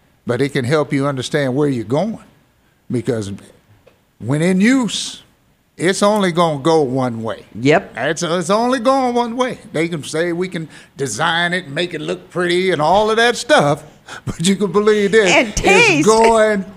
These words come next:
Speaker 1: one way, and that's out the back door.
Speaker 2: Yep.
Speaker 1: Down the drain. And it's
Speaker 2: Yes.
Speaker 1: unfortunate, but life,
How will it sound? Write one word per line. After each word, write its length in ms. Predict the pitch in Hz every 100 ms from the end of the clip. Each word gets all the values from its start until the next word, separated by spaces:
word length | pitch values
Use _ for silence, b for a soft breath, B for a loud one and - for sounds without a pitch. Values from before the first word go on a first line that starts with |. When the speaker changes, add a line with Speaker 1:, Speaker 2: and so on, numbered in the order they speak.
| -
Speaker 1:
one 540 | 165 185 185 180 180
way, 360 | 175 156 120 117 -
and 220 | 359 131
that's 260 | 156 156 - -
out 280 | 208 240 -
the 60 | 214
back 360 | 196 185 165 151
door. 240 | 139 110 208
Speaker 2:
Yep. 760 | 302 269 220 403 - - 104
Speaker 1:
Down 560 | 160 226 247 247 240 226
the 80 | 202
drain. 800 | 180 170 160 160 156 151 147 139 b b b -
And 580 | 139 143 143 135 135 127 b b b b b _ _ -
it's 220 | - -
Speaker 2:
Yes. 0 |
Speaker 1:
unfortunate, 960 | 160 165 - 202 233 233 185 190 185 147
but 260 | 160 143 - - b b b
life, 680 | 123 151 160 170 170 - -